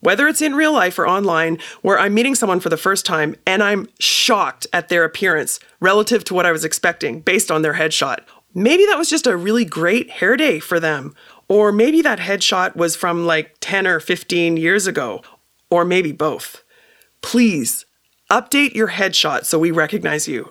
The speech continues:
okay? Like I said, we're craving consistency. While you're thinking about your appearance,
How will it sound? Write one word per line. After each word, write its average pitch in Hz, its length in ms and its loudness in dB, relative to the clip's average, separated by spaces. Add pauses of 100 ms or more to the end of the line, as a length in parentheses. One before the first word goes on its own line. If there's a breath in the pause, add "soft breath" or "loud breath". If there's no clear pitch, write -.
okay? 190 460 0 (500 soft breath)
Like - 240 2
I 220 80 2
said, 208 380 0 (560)
we're 165 120 2
craving 220 800 2
consistency. 165 880 0 (920 soft breath)
While 294 200 4
you're 392 120 4
thinking 220 300 0
about 208 200 2
your 165 120 4
appearance, 147 580 -2